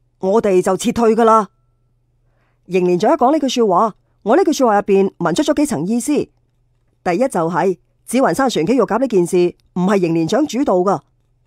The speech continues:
第二就係，營連長好似都係上山過嚟幫手㗎，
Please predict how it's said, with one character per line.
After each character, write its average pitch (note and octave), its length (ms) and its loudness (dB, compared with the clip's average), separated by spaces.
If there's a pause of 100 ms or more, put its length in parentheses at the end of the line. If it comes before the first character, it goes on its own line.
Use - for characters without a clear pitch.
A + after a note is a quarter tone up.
(260)
第 F#3 60 -4
二 E3+ 60 -2
就 F3 340 -2
係， F3+ 280 -2 (280)
營 F#3+ 160 2
連 F#3 140 4
長 A#3+ 140 2
好 C#4+ 140 -2
似 B3+ 260 -2
都 D#4 100 2
係 B3+ 40 0
上 A#3 140 0
山 D4 140 0
過 A#3+ 100 2
嚟 - 100 -2
幫 C4+ 200 2
手 F#3 220 -2
㗎， A#3 160 0